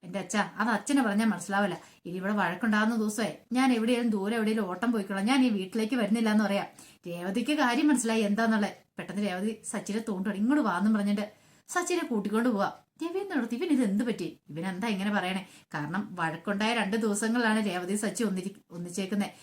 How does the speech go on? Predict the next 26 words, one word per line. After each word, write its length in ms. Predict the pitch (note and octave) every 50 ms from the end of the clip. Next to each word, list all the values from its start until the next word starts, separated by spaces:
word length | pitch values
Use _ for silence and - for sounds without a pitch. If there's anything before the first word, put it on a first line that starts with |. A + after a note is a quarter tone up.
| - -
കാരണം 400 | - C4 B3+ A3 A#3+ C4+ C4 C4 - -
സച്ചി 280 | - - D4+ G3+ - -
രേവതിനെ 400 | C#4 C4+ A#3 A3+ A3 A3+ B3 B3+
ആശ്വസിപ്പിക്കാൻ 640 | A3+ F#3 F#3 G#3 - A3 G#3 - - G#3 A#3 A#3 A3
പോകും. 160 | G3 E3+ - - _ _ -
പിന്നീട് 380 | F3+ D#3 D#3 D#3+ F3 F#3 G3+
ആ 120 | G#3 G3+ A3 G#3+
ആശ്വാസം 500 | F3 D#3+ F3 F3 - G#3+ G3+ G#3 - B3
ഒരു 160 | A3 G#3+ A#3 - - - _ _ _ _ _ _ _ _ _ _ _ _ _ _ -
രണ്ടുപേരും 560 | G#3 G3+ F#3+ F#3 G3 A#3 A#3 A3+ G#3 A3+ A3+ G#3+
തമ്മിലുള്ള 380 | G3 A3 G3+ G#3 G#3+ A3 A3+ A#3 A3+ - - - - -
ഒരു 120 | C4 C#4
ഒന്നിച്ചേരലാവും. 720 | C4 B3 G#3 G#3 G#3+ - A#3+ A#3 A3+ B3 A3 F#3 F#3+ F#3 - - -
അതുകൊണ്ടാണ് 460 | F3+ E3 F3 G3 A3+ A#3 A3+ G#3+ B3
സച്ചി 260 | - A3+ E3+ - A3+
പറഞ്ഞത്, 220 | G#3+ G#3 G3+ G3+ F3
"ഇനി 120 | F#3 G3
അങ്ങനെ 300 | G#3 G#3 G3+ G#3 A3 A3+ G#3 - - _ - - - - - - _ _ _ -
വേണ്ട, 220 | G3+ F#3 F3+ F#3+ G#3 G3+
ഒരു 140 | - C#4+ D4
വഴക്ക് 340 | B3+ A3 F#3+ F#3+ G3+ G3+ A3+
ഈ 40 | A3
കുടുംബത്തിൽ 420 | G#3+ A#3 G3+ G3 G3 G3+ G3+ A#3
വേണ്ടാന്ന്" 420 | G3+ F3+ E3+ F3 F3+ F#3+ F#3+ G#3 A3
പറയണേ. 280 | G3+ F3 F3 E3+ F3 - - _ _ _ _ _ _ _ _ _ _ _ _ -
പിന്നീട് 340 | A3+ F#3+ E3 E3+ F3+ F#3+ G#3+